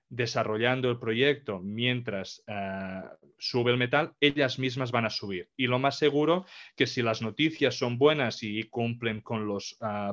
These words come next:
planes que tienen establecidos, pues se van a mover mucho más que lo que hacen, eh, las productoras. Y luego a partir de aquí, si ya queremos una volatilidad mucho mayor,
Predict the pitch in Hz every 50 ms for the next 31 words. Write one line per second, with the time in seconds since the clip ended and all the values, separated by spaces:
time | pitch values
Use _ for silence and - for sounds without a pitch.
0 | 98 _ - 131 120 120 123 120 117 110 - - - 110 - 110 107 107 101 -
1 | - 120 117 127 123 123 170 165 180 202 208 - - - - - - - _ -
2 | 135 123 - - 123 127 127 127 127 127 127 123 135 131 123 120 - _ _ _
3 | _ - 123 123 127 123 123 - 131 127 127 127 123 131 147 - - _ _ _
4 | _ _ _ _ - - 131 120 117 113 - - 117 110 107 101 - - 131 113
5 | 110 110 107 - _ - 113 107 101 98 98 95 92 95 92 90 87 - _ -
6 | 113 107 101 101 - - - - 120 107 98 95 92 _ - 98 87 78 - _
7 | - - - - _ _ _ _ _ _ _ _ _ _ _ _ _ - 127 127
8 | 143 147 147 131 135 123 120 120 127 123 120 113 117 - 175 196 175 - - 127
9 | 110 110 113 113 113 - 123 117 131 139 135 123 104 95 - - - - _ _
10 | _ - 113 110 110 110 110 107 107 104 104 104 101 101 101 101 98 107 101 98
11 | 95 - 107 98 101 104 123 127 127 120 113 110 107 104 - - 107 110 113 117
12 | 131 147 156 160 185 196 208